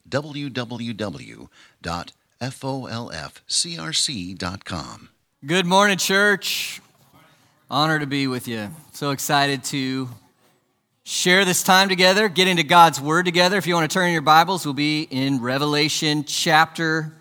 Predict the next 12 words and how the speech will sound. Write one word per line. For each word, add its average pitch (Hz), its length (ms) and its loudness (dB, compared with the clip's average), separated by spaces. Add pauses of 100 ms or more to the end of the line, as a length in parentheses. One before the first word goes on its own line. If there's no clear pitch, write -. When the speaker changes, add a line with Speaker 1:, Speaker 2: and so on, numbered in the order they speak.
(600)
Speaker 2:
twenty. 160 540 0 (720)
Uh, 131 180 2
Revelation 175 480 2
chapter 175 340 4
twenty, 185 280 0
we're 175 80 0
gonna 170 100 2
look 165 80 2
at 160 80 2
eleven 175 520 2
to 165 140 -4
fifteen. 185 920 0